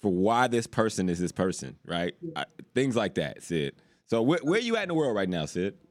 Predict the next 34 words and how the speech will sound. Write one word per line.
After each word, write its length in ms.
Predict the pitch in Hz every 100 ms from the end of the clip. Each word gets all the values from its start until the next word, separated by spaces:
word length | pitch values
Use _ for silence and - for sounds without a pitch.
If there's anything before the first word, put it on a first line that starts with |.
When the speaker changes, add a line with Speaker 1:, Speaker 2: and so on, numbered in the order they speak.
| _ _ _ -
Speaker 2:
I'm 60 |
in 100 | 247
Vegas. 520 | 240 226 220 - - -
Speaker 1:
You're 120 | 107
in 100 | 117
Vegas. 440 | 113 117 98 76 -
Oh, 240 | 90 - -
good. 180 | 95 90
That's 120 | 95
a 60 |
perfect, 440 | 92 - 95 - 73
that's 140 | 104
a, 40 | 101
Speaker 2:
Wait. 120 | 98 - - _
Speaker 1:
that's 140 | 117 139
a 40 |
perfect 400 | - 156 156 147
jumping 300 | 127 131 117
off 260 | 113 113 -
point, 260 | 92 78 - _ _ -
because 180 | 107 117
I 120 | 113
seen 260 | 147 151
a, 160 | 143 131
a, 60 | -
a, 280 | 113 98 101 98
a 40 |
tweet 480 | 95 - 170 131 - _ _ _ _ _
this 280 | 104 160 -
week, 360 | 123 104 95 - _ _
and 100 | -
I 120 | 117 131
was 160 | 131
like, 200 | 117 117